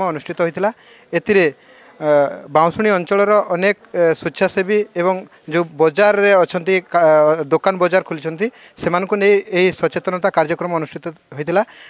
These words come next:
ଆମେ, ଆମ ସହିତ କିଛି, ଏ, ଯେଉଁ କୋଅର୍ଡିନେଟର ରହିଛନ୍ତି ରକ୍ଷକର, ତାଙ୍କ ସହିତ ଆମେ ସିଧାସଳଖ ଭାବରେ ଆଲୋଚନା କରିବା। କ'ଣ କହିବେ ଆଜ୍ଞା? ଦିନକୁ ଦିନ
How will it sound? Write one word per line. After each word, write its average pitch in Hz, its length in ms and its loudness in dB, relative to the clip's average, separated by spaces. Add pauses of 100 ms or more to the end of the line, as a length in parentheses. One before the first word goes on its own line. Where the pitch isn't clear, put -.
ଆମେ, 180 260 0 (380)
ଆମ 165 240 4
ସହିତ 190 220 -2 (100)
କିଛି, 190 240 -4
ଏ, 165 460 -6 (580)
ଯେଉଁ 160 160 -10
କୋଅର୍ଡିନେଟର 180 480 -2
ରହିଛନ୍ତି 180 480 -2
ରକ୍ଷକର, 165 380 -2 (260)
ତାଙ୍କ 160 240 -2
ସହିତ 165 240 -6
ଆମେ 165 80 -6
ସିଧାସଳଖ 156 480 -8
ଭାବରେ 156 240 -2
ଆଲୋଚନା 143 260 -6
କରିବା। 139 220 -8 (240)
କ'ଣ 180 240 -2
କହିବେ 170 200 0
ଆଜ୍ଞା? 131 200 0 (320)
ଦିନକୁ 160 320 -4
ଦିନ 190 160 -8